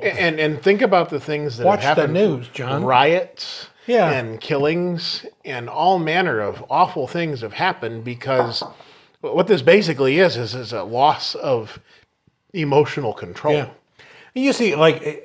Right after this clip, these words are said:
Speaker 2: most of the time when you look at any sort of, like, civil unrest,
Speaker 1: Mm-hmm.
Speaker 2: um, when you step back from it, you go, "Now, whatever it was that you were mad of,
Speaker 1: Mm-hmm.
Speaker 2: mad about, didn't warrant this response."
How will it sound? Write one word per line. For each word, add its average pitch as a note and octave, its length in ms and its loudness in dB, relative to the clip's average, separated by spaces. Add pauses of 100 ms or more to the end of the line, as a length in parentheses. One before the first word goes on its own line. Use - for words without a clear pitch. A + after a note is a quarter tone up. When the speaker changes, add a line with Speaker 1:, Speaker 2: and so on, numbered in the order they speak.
(260)
Speaker 2:
most F3 480 2
of G#3+ 100 2
the G3+ 100 4
time A#2+ 640 -2 (440)
when C#3 180 -4
you D#3 160 0
look D#3 200 0
at C#3 200 -4
any F3+ 280 0
sort C#3+ 340 2
of, A#2+ 120 -2
like, A#2+ 280 -2
civil D#3 680 4
unrest, C3 760 -2
Speaker 1:
Mm-hmm. A2+ 300 -12 (880)
Speaker 2:
um, C#3 240 -2
when C3 160 -4
you F3 120 0
step F3+ 360 0
back C#3 280 4
from A#2 280 -4
it, A#2+ 140 -12
you C3+ 80 -4
go, B2+ 320 0 (140)
"Now, C#3+ 480 0 (360)
whatever G3+ 540 6
it D3 80 2
was F3 280 6
that D#3+ 180 -4
you D#3 60 -4
were B2 120 -2
mad C3+ 320 2
of, D3+ 360 2 (160)
Speaker 1:
Mm-hmm. D#3+ 460 -8
Speaker 2:
mad D3+ 180 2
about, D3 460 4 (240)
didn't E3+ 460 0
warrant C3+ 520 0
this C#3 260 -8
response." A2+ 720 -14